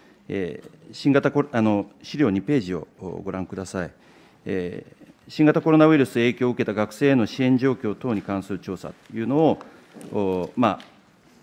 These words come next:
十二月二日時点でされている。結果として、えー、中途退学者も休学者も、まあ、ほとんど昨年と、まあ、変わらないという、まあ、あー、ことでございました。えー、他方でですね、えー、資料、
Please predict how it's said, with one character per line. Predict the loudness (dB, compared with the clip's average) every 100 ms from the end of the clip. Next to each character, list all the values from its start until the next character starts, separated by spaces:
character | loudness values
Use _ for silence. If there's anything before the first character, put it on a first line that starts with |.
| _ -8
十 | -2
二 | 2
月 | 2 -2
二 | -12 -4
日 | -4
時 | -2
点 | -4
で | -6
さ | -6 -10
れ | -10
て | -10
い | -12
る。 | -8
結 | -6 -2
果 |
と | -2 -2
し | 2
て、 | 4 4 0 -16 -20 -20 -6
え | 0 0
ー、 |
中 | 0 -2
途 | 0
退 | 2 4
学 | 4
者 | 2 -2
も | -2
休 | -2 -6
学 | -2 -2
者 | -2
も、 | -4
ま | -2
あ、 |
ほ | -2
と | 0
ん | 0
ど |
昨 | -2 -6 -4
年 | -2 -2
と、 | -2 -4 -4 -14 -20 -4
ま | -2 -2 -4
あ、 |
変 | -2
わ | 0
ら |
な | 2 2
い |
と | -2 -18 -20 -18 -6
い | -2 0 -2
う、 | -6 -8
ま | -6 -6 -8 _ _ -14
あ、 |
あ | -12 -12 -18 -20 -20
ー、 | -18
こ | -16
と | -10 -10
で | -8
ご | -8
ざ | -8
い |
ま | -10
し | -10
た。 | -12 -12 -20 -20 -20 -20 _
え | -2 -2
ー、 |
他 | 0 0
方 | 4
で | 6 6
で | 4
す | 0
ね、 | 2 2 0 -12 _ -6
え | 0 0
ー、 |
資 | -2 -4 0
料、 | 4 4 4 0